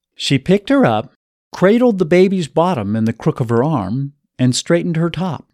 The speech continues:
The baby touched Sheila's nose and played with her eyelashes. She studied Sheila's face and reached for an ear. Sheila laughed. Something about the baby's expression reminded her of Freddie,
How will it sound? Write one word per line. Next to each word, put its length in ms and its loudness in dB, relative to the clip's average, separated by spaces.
The 80 2
baby 360 4
touched 560 -4
Sheila's 540 0
nose 500 0
and 180 -2
played 320 0
with 140 -2
her 140 0
eyelashes. 840 -6
She 260 -2
studied 520 0
Sheila's 460 0
face 600 0
and 260 0
reached 380 -2
for 220 0
an 80 0
ear. 420 -4
Sheila 400 4
laughed. 760 -2
Something 500 2
about 300 2
the 60 -2
baby's 500 0
expression 540 -4
reminded 520 0
her 140 2
of 100 -4
Freddie, 460 -8